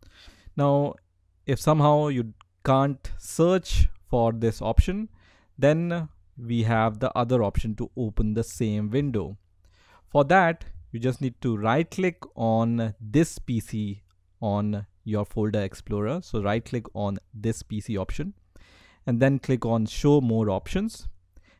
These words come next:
and then click on manage option. And once you click on manage, it's going to open this kind of window. And here you need to choose disk management under storage. Okay,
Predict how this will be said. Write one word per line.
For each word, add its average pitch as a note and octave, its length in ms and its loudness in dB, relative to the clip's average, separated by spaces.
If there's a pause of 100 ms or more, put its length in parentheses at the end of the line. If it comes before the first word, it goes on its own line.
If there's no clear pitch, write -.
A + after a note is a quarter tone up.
(100)
and C3 140 2
then C#3+ 160 4
click C3+ 260 -2
on A#2+ 300 0
manage G2+ 580 0
option. G2+ 540 -6 (1000)
And A2 220 0
once C#3+ 220 0
you B2+ 60 -2
click - 280 0
on A2+ 260 -2
manage, C3+ 640 -2
it's - 140 -20
going A2+ 200 -2
to B2 120 -4
open A2 320 -4
this G#2+ 160 -4
kind G#2+ 220 -4
of G#2 120 -8
window. B2+ 540 -2 (640)
And A#2 120 -2
here F#3 300 4
you C3 220 -4
need A#2+ 180 -2 (180)
to A#2 380 -2
choose A#2 360 -4
disk C3+ 420 -2
management A2 500 -2 (100)
under B2 420 0
storage. G2 1120 -2 (220)
Okay, D#3 300 -6